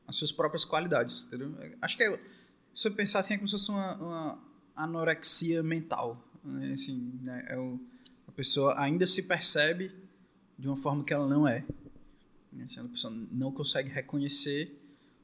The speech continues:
os seus, as suas qualidades, né? Eu sou da área criativa, né? Eu sou designer e na, na nossa área a gente vê muito isso, né? Apesar de, até por, principalmente por, pela natureza, vamos lá, subjetiva, né, do trabalho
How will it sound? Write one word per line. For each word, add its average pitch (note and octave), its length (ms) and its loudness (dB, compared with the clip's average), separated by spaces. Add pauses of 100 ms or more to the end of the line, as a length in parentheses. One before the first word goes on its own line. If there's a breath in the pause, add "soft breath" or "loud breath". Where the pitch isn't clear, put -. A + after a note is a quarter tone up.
os D#3+ 160 -2
seus, G#3+ 480 2 (220)
as C4 120 -4
suas D4+ 140 0
qualidades, - 560 0 (320)
né? E3 240 -4
Eu F3+ 380 -2 (720 soft breath)
sou C#3 140 -2
da B2 120 4
área A#2+ 160 4
criativa, C#3 560 2
né? D3 120 4
Eu D#3 40 -2
sou C#3+ 140 -4
designer C3+ 420 -2
e C#3 120 -4
na, C#3+ 120 -2
na C3 320 -6
nossa F3 300 0
área D4 180 0
a B3+ 40 4
gente F3 200 2
vê C#3 140 2
muito A#2+ 260 0
isso, - 320 -8 (560 soft breath)
né? B2+ 280 -4
Apesar D3 460 2
de, E3+ 220 -4 (220)
até - 160 -6
por, G#3+ 200 -2
principalmente D4+ 520 2
por, C4+ 240 -2
pela G#3+ 220 4
natureza, F#3+ 680 4 (220)
vamos F3 160 -2
lá, C3 80 2
subjetiva, D#3 640 4 (560 loud breath)
né, D3 120 -2
do C#3 100 -10
trabalho B2 760 0